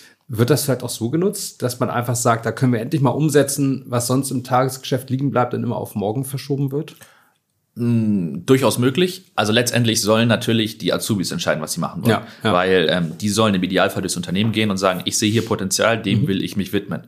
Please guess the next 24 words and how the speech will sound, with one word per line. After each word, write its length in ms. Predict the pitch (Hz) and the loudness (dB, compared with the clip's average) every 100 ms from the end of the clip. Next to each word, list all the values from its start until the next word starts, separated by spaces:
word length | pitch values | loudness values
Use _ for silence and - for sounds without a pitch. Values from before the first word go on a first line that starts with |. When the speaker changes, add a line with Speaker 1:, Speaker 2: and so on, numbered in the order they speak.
| - - | -16 -6
Speaker 1:
Mhm. 260 | 104 147 - | -2 -2 -2
Speaker 2:
Es 140 | 92 | 0
ist 100 | 131 | 2
natürlich 300 | 139 107 117 | 2 2 0
nicht 140 | 117 98 | 2 0
verboten, 420 | 85 110 135 120 | 2 2 0 -2
von 100 | - | -2
Unternehmensseite, 920 | 92 98 104 123 117 113 110 110 101 95 85 | 0 0 0 0 2 2 2 0 -2 -8 -10
die 180 | 87 | -6
ein 160 | 71 85 | -4 -2
wenig 260 | 92 90 87 | -2 -2 -4
in 100 | 82 | -8
die 240 | 82 82 - | -8 -14 -6
Richtung 320 | 117 117 107 | -4 -2 -6
zu 100 | - | -4
stupsen 420 | 98 123 - 113 | -4 -2 -2 -2
und 140 | 98 90 | -2 -4
zu 80 | 92 | 0
sagen, 460 | 92 98 104 113 - - | 0 2 -2 -4 -10 -18
"Du 60 | - | -6
kannst 240 | 98 95 | -4 0
ja 40 | |
mal 140 | 90 85 | 0 2
einen 180 | 85 | 0